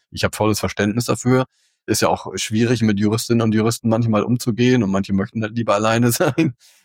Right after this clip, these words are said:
Aber ich möchte es nicht. Ich möchte mich halt immer gerne austauschen können und vertreten können gegenseitig und so. Das ist, äh, sehr viel wert. Da verdiene ich dann auch gerne ein bisschen weniger Geld oder sowas. Äh, Hauptsache, man kann vernünftig arbeiten und es ist ein nettes menschliches Miteinander.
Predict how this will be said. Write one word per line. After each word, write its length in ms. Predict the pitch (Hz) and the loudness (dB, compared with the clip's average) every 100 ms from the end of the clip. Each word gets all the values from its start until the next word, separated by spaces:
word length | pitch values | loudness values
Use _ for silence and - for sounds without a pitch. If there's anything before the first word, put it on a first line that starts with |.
| - | -2
Aber 400 | 113 107 104 90 85 | 0 2 2 0 -2
ich 120 | 135 127 | 0 2
möchte 200 | 117 113 | 2 0
es 80 | |
nicht. 340 | 113 147 - - | 0 0 -2 -6
Ich 280 | - 110 117 | -6 -4 -2
möchte 260 | 110 113 | -2 0
mich 160 | 107 - | 0 0
halt 100 | - | -2
immer 180 | 104 98 | 0 2
gerne 220 | 98 87 | 2 0
austauschen 800 | 101 - 107 101 104 101 98 50 | -2 -2 -4 -2 -2 -2 -4 -8
können 300 | - 104 104 | -4 0 2
und 160 | 90 95 | 0 -2
vertreten 420 | - - 107 104 | -4 -2 -2 -2
können 220 | 98 98 | -2 0
gegenseitig 520 | 98 - 95 92 92 92 | 0 -2 0 0 -2 -6
und 120 | 90 | -2
so. 160 | 92 | 0
Das 180 | 90 90 | 0 -6
ist, 360 | 95 - - - | -10 -10 -12 -6
äh, 100 | 90 | -4
sehr 180 | 85 95 | 0 0
viel 260 | - 101 92 | 0 0 2
wert. 260 | 98 98 | 0 0
Da 120 | 92 | -2
verdiene 320 | 87 95 101 98 | -2 0 0 0
ich 80 | |
dann 120 | 101 90 | 0 -2
auch 100 | - | -2
gerne 220 | 101 101 | 0 2
ein 60 | |
bisschen 240 | 95 101 95 | 2 0 0
weniger 280 | 95 92 90 | 0 0 0
Geld 300 | 104 107 107 | 0 -2 -2
oder 180 | 104 | -2
sowas. 300 | 101 101 101 - _ _ _ _ | 0 0 -2 -4 _ _ _ _
Äh, 140 | 104 | -2
Hauptsache, 400 | 90 98 - 92 | 0 -2 -2 -2
man 140 | 92 95 | 0 0
kann 180 | 95 92 | -2 -2
vernünftig 480 | 92 92 - 78 | 0 0 -2 -2
arbeiten 560 | 87 87 87 87 85 90 | 0 2 0 -2 -4 -6
und 300 | 82 85 85 | -4 -4 -2
es 140 | 85 87 | -2 -2
ist 120 | 85 | 0
ein 80 | 90 | 2
nettes 320 | 85 - - | 2 0 0
menschliches 680 | 87 82 80 80 87 - - | 0 0 -4 -4 -4 -6 -6
Miteinander. 580 | 95 - 95 - - | -4 -4 -4 -6 -8